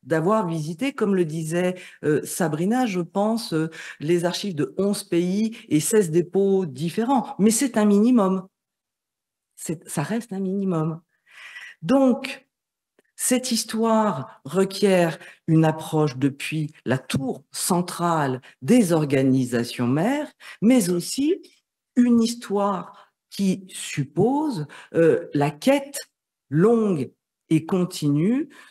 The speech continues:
de tout ce qui relève de l'impensé de la conservation. Je pense aux cons-, aux, aux correspondances.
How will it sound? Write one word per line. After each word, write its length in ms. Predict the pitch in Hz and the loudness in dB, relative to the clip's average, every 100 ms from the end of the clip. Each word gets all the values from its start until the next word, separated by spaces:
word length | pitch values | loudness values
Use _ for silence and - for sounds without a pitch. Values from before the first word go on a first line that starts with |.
| - | -10
de 180 | 139 170 | -4 -4
tout 300 | 175 311 302 | -2 -2 -2
ce 160 | 190 | -4
qui 260 | 175 - 143 | -8 -4 -4
relève 880 | - 151 185 185 220 285 262 160 131 - - | -4 0 4 4 4 2 0 -2 -4 -10 -20
de 520 | 139 131 175 175 175 _ _ _ _ _ _ 156 | -12 0 0 0 -10 _ _ _ _ _ _ 4
l'impensé 880 | 160 233 262 - 208 - - 269 | 6 6 2 0 -4 -6 -4 -4
de 100 | 220 | 0
la 160 | 185 170 | 2 0
conservation. 920 | 170 170 - 175 180 180 - 147 160 - | -2 -6 -4 -6 -4 -6 -6 -6 -6 -6
Je 140 | 143 | -8
pense 280 | - 147 - | -2 -2 -2
aux 80 | 127 | -2
cons-, 180 | 143 135 - - | 0 0 -2 0
aux, 380 | 135 127 123 - - - 143 | 4 4 2 -2 -16 -4 2
aux 140 | 139 | 2
correspondances. 1040 | 139 143 160 151 226 240 190 185 175 - | 2 2 2 0 0 2 2 0 -4 -10